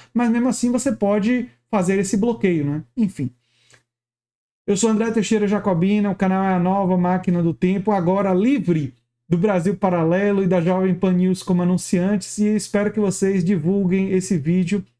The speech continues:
E fica meu agradecimento aos meus seguidores que me levaram a isso, e meu agradecimento à atendente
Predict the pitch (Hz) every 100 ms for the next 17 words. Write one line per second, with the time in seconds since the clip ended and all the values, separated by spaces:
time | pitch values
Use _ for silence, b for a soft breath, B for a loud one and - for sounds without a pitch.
0 | _ 214 190 214 226 208 208 202 202 196
1 | 196 - 185 185 180 185 175 190 185 214
2 | 185 156 214 247 - - b _ 196 208
3 | 214 165 175 202 202 175 180 220 - 277
4 | - _ _ _ _ _ _ _ - 180
5 | 190 196 208 196 190 190 208 214 214 214
6 | 202 175 185 185 185